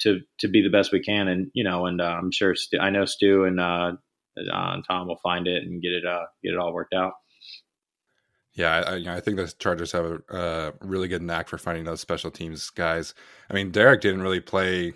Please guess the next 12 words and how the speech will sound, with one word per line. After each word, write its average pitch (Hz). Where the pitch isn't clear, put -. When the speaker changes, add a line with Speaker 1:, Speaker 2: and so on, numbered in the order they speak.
Speaker 2:
special 92
teams 90
very 87
much 87
at 80
all 104
until 82
this 80
past 92
season, 85
and 85
then, 82